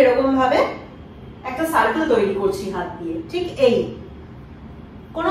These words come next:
তাড়াহুড়োর প্রয়োজন নেই, আস্তে আস্তেই করবে। ঠিক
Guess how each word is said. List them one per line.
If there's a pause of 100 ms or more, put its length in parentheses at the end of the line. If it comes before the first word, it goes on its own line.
তাড়াহুড়োর
প্রয়োজন
নেই, (120)
আস্তে (100)
আস্তেই
করবে। (1600)
ঠিক